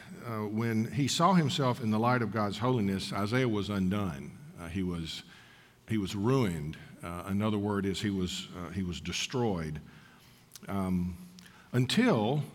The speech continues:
at God's command, the seraph, some type of angelic being, the seraph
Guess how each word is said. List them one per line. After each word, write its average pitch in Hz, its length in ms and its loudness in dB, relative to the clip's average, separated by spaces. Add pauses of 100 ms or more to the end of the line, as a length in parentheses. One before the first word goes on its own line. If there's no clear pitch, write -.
(540)
at 101 160 -2
God's 127 320 2
command, 98 580 0 (640)
the 104 80 -6
seraph, 123 560 2 (1120)
some 113 220 -2
type 104 220 0
of 95 140 0
angelic 98 520 0
being, 90 320 0
the 87 80 -2
seraph 110 520 0